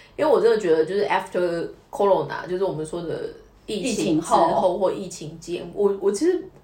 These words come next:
Speaker 1: 有点难猜到底会持续多久。但我觉得这个发生，特别在日本带来一个很好玩的冲击，就是它让日本人被迫改变。
Speaker 2: 对啊。
Speaker 1: 然后是基本上他们没有办法再用 excuse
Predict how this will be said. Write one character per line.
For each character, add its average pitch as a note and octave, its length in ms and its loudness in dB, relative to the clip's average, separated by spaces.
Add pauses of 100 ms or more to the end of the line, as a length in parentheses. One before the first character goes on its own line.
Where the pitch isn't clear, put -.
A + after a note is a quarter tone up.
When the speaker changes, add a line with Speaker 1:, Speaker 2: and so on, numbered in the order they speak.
(140)
Speaker 1:
有 G3 140 4
点 G3+ 220 2
难 D#3+ 200 -2
猜 F#3 220 0
到 F#3+ 140 2
底 D#3 120 -2
会 F3+ 200 -4
持 E3 200 -8
续 F3 180 -10
多 D#3 360 -6
久。 - 260 -14 (520)
但 E4+ 180 6
我 F#3+ 100 6
觉 F3+ 120 4
得 G#3 140 4
这 C4+ 220 -2
个 G#3 120 2
发 G3 260 4
生， G3+ 180 -4
特 G3+ 100 0
别 F#3 120 0
在 G3 140 2
日 G3+ 220 -6
本 - 280 -10
带 G3+ 140 4
来 E3+ 120 0
一 - 60 -2
个 F#3 100 -4
很 - 220 -10
好 E3 140 0
玩 - 160 -4
的 - 120 -10
冲 F3+ 340 -8
击， - 260 -12
就 - 60 -6
是 - 300 -10 (680)
它 D4 140 4
让 D#4+ 180 4
日 D#4 120 0
本 F#3 140 2
人 D#3 180 -2
被 F3+ 160 2
迫 F#3+ 200 2
改 - 180 -6
变。 - 240 -8 (460)
Speaker 2:
对 G3+ 200 2
啊。 E3 420 0 (180)
Speaker 1:
然 F3+ 140 -4
后 G3+ 240 0
是 F#3+ 440 -4 (760)
基 C#4+ 140 -2
本 C4 120 4
上 C#4 140 0
他 B3 60 -4
们 G#3+ 100 0
没 F#3 140 2
有 F#3 100 4
办 G3+ 200 2
法 E3+ 120 -2
再 F3+ 120 -2
用 F#3 160 -2
excuse - 720 -8